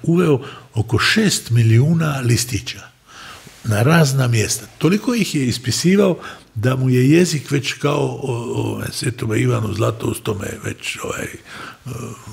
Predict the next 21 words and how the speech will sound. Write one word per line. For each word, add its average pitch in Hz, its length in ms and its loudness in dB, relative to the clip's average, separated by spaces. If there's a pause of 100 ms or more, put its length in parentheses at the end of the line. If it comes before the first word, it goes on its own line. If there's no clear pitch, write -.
(140)
visio 110 520 2
vjerojatno 107 640 0
i 101 60 -4
nije 107 160 -2
mogao 95 320 -2
ni 98 100 -2
govoriti 98 600 0
jer 90 180 -4
je 90 80 -6
toliko - 380 -2
pisao. - 500 -6 (360)
A 113 100 -8
kad - 200 -10
se - 120 -4
puno 104 260 2
piše, - 400 0
ne - 120 -8
može - 120 -8
se - 220 -8
ni - 60 -10
govoriti. - 380 -4